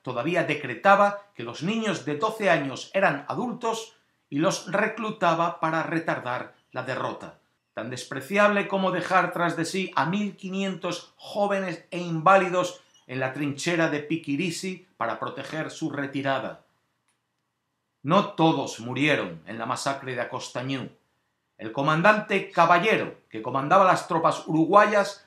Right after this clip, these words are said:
no aceptó la rendición exigida por el conde Deu,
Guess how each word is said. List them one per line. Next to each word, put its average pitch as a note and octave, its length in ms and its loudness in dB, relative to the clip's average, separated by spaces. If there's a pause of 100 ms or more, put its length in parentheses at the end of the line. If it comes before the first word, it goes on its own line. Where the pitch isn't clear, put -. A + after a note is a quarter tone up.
(100)
no D3+ 240 4
aceptó G3 440 2
la E3 120 2
rendición E3 720 0
exigida E3+ 960 -2
por A2+ 160 -10
el B2 100 -10
conde C#3+ 320 -4
Deu, F3 300 0